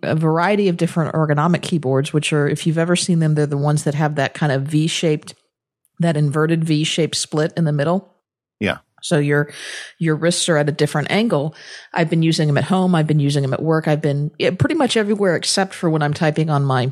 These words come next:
Speaker 1: MacBook, I'm using these ergo keyboards. And I am finding it a difficult transition to go back to a normal keyboard.
Speaker 2: Yeah, I can see that.
Speaker 1: So I'm, you know, it's,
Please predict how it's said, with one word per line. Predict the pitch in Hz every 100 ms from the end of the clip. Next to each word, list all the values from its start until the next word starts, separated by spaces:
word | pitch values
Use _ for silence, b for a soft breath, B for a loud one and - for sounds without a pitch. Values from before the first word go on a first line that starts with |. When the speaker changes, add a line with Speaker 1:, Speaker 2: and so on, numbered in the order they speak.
| 165
Speaker 1:
MacBook, | 160 226 - 135
I'm | 147 151
using | 143 151 151
these | 135 -
ergo | 139 156 139
keyboards. | - 240 190 123 - - _ _ _ _ _ _ _ _ _ _ _
And | 185 180
I | 233
am | 302
finding | - 208 214
it | 208 - -
a | 170
difficult | 160 - 175 208 202 196
transition | - 196 160 - 226 202 147 156 B B B B _
to | -
go | 185 180
back | 165 160 165
to | 180
a | 165
normal | 139 131 147
keyboard. | - 269 160 - _ _ _ _ _ _ _ _ -
Speaker 2:
Yeah, |
I | 156
can | - -
see | -
that. | - - - B B
Speaker 1:
So | - 196 190
I'm, | 208 262 269 -
you | 226 - 202
know, | 190
it's, | 190 -